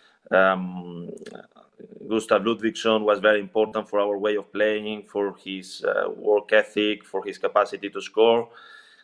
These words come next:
Beton Berisha, extremely good striker. But I will point as well to, to the players that perhaps, yeah, people is not talking about that much, like Ricard Magyar. He was our captain.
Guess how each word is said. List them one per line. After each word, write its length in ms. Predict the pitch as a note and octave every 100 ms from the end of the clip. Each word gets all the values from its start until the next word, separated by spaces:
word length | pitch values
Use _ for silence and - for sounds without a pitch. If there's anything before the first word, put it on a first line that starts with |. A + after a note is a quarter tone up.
| _ -
Beton 360 | G2 G2+ G2+ G2
Berisha, 1120 | G2 G#2+ - G#2+ G#2 G#2 G#2 E2 - - -
extremely 520 | - - G#2+ G#2 G#2
good 220 | G#2+ G#2
striker. 560 | G#2 A2+ A#2 A#2 B2+ C3 _ _ _
But 120 | - G#2
I 80 |
will 180 | B2 C#3+
point 300 | A#2 C3 A2+
as 120 | G#2+ F#2+
well 220 | A2 G#2
to, 380 | - G2+ G2+ - _ -
to 100 | G2+
the 100 | G2
players 320 | G#2 A#2 A2+
that 160 | G#2+
perhaps, 640 | F#2+ F#2 G#2+ - - - - - - _ _ _
yeah, 220 | - - - _ F#2+ -
people 260 | F#2+ G2 G2
is 120 | F#2+
not 180 | G2 -
talking 300 | G#2+ G#2+ G2
about 260 | G2+ G2+
that 160 | G#2 G#2
much, 240 | A2+ B2
like 180 | G#2+ F#2+
Ricard 280 | A2 G#2+ F#2+
Magyar. 360 | F#2 G2+ A#2+ A2
He 80 | A2+
was 160 | B2+
our 160 | G#2+ F2
captain. 400 | - A2 -